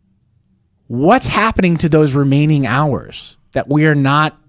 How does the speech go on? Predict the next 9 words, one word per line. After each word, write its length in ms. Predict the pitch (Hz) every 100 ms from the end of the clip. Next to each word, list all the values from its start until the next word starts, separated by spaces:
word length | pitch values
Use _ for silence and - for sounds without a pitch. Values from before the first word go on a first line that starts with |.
| _ _ _ _ _ _ _ -
advocating 500 | 160 208 - 120 98
for?" 360 | - - 69 - _ _
And 1000 | _ _ _ _ _ _ _ _ _ 151
he 80 |
goes, 200 | 135 143
"Well, 140 | 135 160
I 80 | 156
gotta 180 | 156
relax." 760 | 139 131 190 156 - - - -